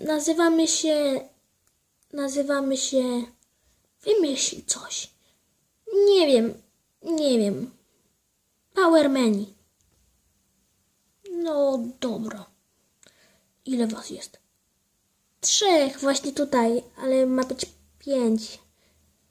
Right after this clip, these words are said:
Chcesz do nas dołączyć? No, ale dlaczego? Dlatego, że władcy czasu chcą zniszczyć wszystkie krainy dzięki,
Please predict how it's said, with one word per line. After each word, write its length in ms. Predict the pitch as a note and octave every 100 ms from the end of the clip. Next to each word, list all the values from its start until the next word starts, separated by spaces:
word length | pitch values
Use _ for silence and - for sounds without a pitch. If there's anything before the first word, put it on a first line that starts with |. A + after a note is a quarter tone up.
| _
Chcesz 400 | _ - C#4+ C#4+
do 100 | C#4+
nas 480 | C#4 C4+ - - -
dołączyć? 640 | C4 C#4 C4+ F4 E4+ - - _ _ _ _ _ _ _ _ _ _ _ _
No, 440 | F4 F#4 G#4 G4+ G4+ - _
ale 200 | C#4 C#4+
dlaczego? 600 | D4 D4 - B3 - - _ _ _ _ _ _
Dlatego, 520 | C4+ C4 E4+ D4+ D4
że 220 | C4+ C4+
władcy 460 | B3+ D4 D#4+ - C4+
czasu 560 | - C4 B3 - A#3 A#3 _ _ _
chcą 260 | - B3+
zniszczyć 500 | B3+ C#4+ C#4+ - A#3+
wszystkie 640 | - - C#4 - - C4+ C4 - _ _ _ _ _ _ _ _ _ _ _ _ _ B3
krainy 640 | - C4 C4+ C4+ A#3 A3
dzięki, 400 | A3 B3 B3 B3+